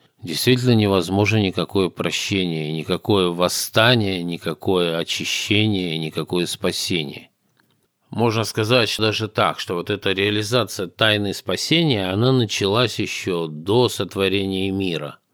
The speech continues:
от сотворения мира как минимум. Но тут же уже в раю началась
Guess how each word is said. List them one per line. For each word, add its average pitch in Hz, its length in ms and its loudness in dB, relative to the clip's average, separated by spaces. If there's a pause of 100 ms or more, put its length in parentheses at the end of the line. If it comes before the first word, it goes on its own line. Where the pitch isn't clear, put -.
от 127 220 4
сотворения 90 720 -2
мира 87 340 -2
как - 320 -10
минимум. 69 640 -8 (760)
Но 104 220 2
тут 151 260 6
же 110 160 2
уже 92 340 4
в 90 120 -2
раю 95 440 6
началась 95 840 0